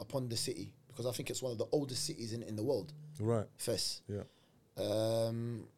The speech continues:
Speaker 1: akhi, a lot of the Islamic empires as well, mashallah, they, they actually spread Islam from Fes, and you have Marrakesh as well. So
Speaker 2: Yeah.
Speaker 1: Fes and Marrakesh, they're quite, um, they're quite huge, especially in, in the history of
Speaker 2: Yeah.
Speaker 1: Islam. Yeah, you have a lot of
Speaker 2: Mashallah.
Speaker 1: the empires that, that some grew from Marrakesh
Speaker 2: Yeah.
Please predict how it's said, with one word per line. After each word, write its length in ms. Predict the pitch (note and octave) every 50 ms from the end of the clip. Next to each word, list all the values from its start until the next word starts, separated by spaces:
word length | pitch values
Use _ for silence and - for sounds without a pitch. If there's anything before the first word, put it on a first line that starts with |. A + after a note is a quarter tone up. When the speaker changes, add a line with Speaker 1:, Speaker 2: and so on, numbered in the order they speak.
| _ -
Speaker 1:
akhi, 180 | A2+ - A#2 G#2+
a 40 |
lot 180 | A#2+ C3 C#3+ -
of 120 | - A2+
the 100 | A2 -
Islamic 400 | G#2+ A2 G#2+ B2+ A#2+ A#2 A2+ - -
empires 340 | B2 B2 A2 A2+ A2 A2 G#2+
as 120 | G#2 F#2+
well, 160 | G#2 A2+ G#2+ G#2
mashallah, 400 | G2+ G2 - - - G2 F#2+ F#2
they, 180 | G#2 G#2 G2+
they 140 | G2 G2+ G2
actually 380 | G2 G#2 - - G2 F#2+ F#2+ F2+
spread 320 | - - - A#2+ G#2+ E2+
Islam 320 | D#2+ - - - A2 G2+
from 200 | F#2 - B2 A#2+
Fes, 420 | A2 - A#2 A2 G#2+ G#2+ - - - - - - - - - - - -
and 340 | - G2+ A2 A2+ A2 G#2+ F#2 F2+
you 80 | G#2
have 220 | G2+ G#2 A2 F#2+ F#2+
Marrakesh 480 | G#2+ G#2 G#2 B2 A#2 A2 - G#2 -
as 120 | G2+ F#2+ F#2+
well. 180 | G2+ F#2 D#2
So 140 | - - G2
Speaker 2:
Yeah. 100 | G#2 G#2+
Speaker 1:
Fes 220 | G#2 D#3+ D#3 D#3 - -
and 140 | B2 A#2 A#2+
Marrakesh, 600 | A2+ A2 A#2 C3 C3 A#2+ - G#2+ C#3 - - - - - - - - - _ _
they're 140 | - A#2 B2+
quite, 380 | B2 - - D#3 D3 C#3+ C#3+ - -
um, 560 | G2 A2+ A2+ A2 A2 A2 A2 G#2 G#2+ G#2+ G#2 - - _ _ _ _ _ _
they're 140 | G2 G#2+ G#2+
quite 240 | A2 - C#3 G#2 F2
huge, 320 | G#2+ C3 C3+ A#2+ G2 F#2+
especially 440 | F#2+ - - B2 G#2+ - A#2 A2 A2+
in, 120 | G#2+ G#2
in 100 | G2 G2+
the 60 | G#2
history 300 | G2+ - - - - A2 G#2+
of 60 | F#2
Speaker 2:
Yeah. 60 | F#2+
Speaker 1:
Islam. 340 | G2 G2+ G#2 G2 F#2 F2 F#2 - _ _ _ _ _ _ _ _ _ _ _ _ _
Yeah, 100 | - F#2
you 120 | F#2 F#2+ G2+
have 100 | G2+ A2
a 20 | A2+
lot 180 | A2 A#2+ A#2+
of 60 | -
Speaker 2:
Mashallah. 60 | G#2 -
Speaker 1:
the 40 | F2
empires 360 | A#2 A2 A2 G2+ G2+ G2 F#2
that, 160 | G2+ - - E2+
that 140 | - -
some 220 | - - A2 G#2+ G2+
grew 160 | F#2+ G#2+ G#2+
from 200 | G#2 - G2+ F#2+
Marrakesh 520 | F#2+ F#2 F#2+ A2 A#2 A#2 - D#3 D#3 -
Speaker 2:
Yeah. 140 | G2 G2 G2+